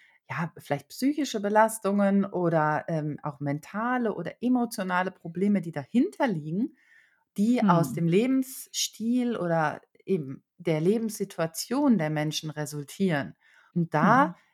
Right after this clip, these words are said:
Speaker 1: ist ja der, das Bazi auch ein ganz interessanter Ansatzpunkt, um eben auch mal zu sehen, wo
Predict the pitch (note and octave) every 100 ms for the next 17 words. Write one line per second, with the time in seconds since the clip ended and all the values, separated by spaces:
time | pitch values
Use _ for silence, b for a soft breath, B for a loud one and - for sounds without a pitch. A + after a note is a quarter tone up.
0 | b A#3 G#3 - E3 D#3 D3 D3 - D3
1 | - C#3+ A3+ - - G3+ G3 G3+ F3+ G3
2 | G3+ F#3 G3+ A3+ F3 - A3 D#4 B3 G3
3 | - F3+ E3 G#3+ A3+ G3+ G3 F#3+ F3 -
4 | F3+ F3 E3+ E3+ E3 F3+ F#3 F3+ b b
5 | C#3+ D#3 G3+ C#4 D#4+ E4